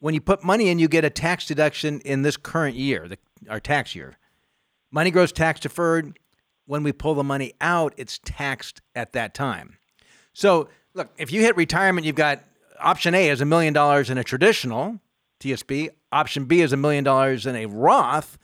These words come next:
T S P. You'd much rather have the Roth because it's all gonna be tax-free. Having said that, in order to, <laughs> to, uh, uh, accumulate that, a large balance like that in a Roth, you would need to incur greater tax liability today.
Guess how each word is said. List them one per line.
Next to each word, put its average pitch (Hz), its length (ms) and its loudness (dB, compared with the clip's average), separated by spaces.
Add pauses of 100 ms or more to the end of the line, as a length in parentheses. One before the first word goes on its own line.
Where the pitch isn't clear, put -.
(240)
T 143 160 -4
S - 80 -8
P. 147 140 -4
You'd 147 140 0
much 190 200 0
rather 147 160 2
have 131 140 0
the 120 100 -4
Roth 139 400 0
because 127 280 -6
it's 120 160 -12
all 131 140 -2
gonna 123 120 -6
be 120 80 -8
tax-free. 127 640 -6 (1600)
Having 104 160 -10
said 240 220 0
that, 95 240 -8 (180)
in 156 100 -2
order 165 280 4
to, 139 140 -4 (260)
<laughs> - 260 -20
to, 147 280 0
uh, 139 100 -4 (240)
uh, 120 320 -6 (200)
accumulate 139 640 -2
that, 127 180 -4 (640)
a 143 100 -6
large 147 420 0
balance 135 300 -2
like 123 140 -4
that 123 160 -2
in 123 120 -8
a 113 60 -4
Roth, 151 540 2 (460)
you 160 160 -2
would 160 120 2
need 160 180 2
to 139 100 -2
incur 147 500 0
greater 139 320 0
tax 139 320 -4
liability 113 420 -2
today. 113 400 0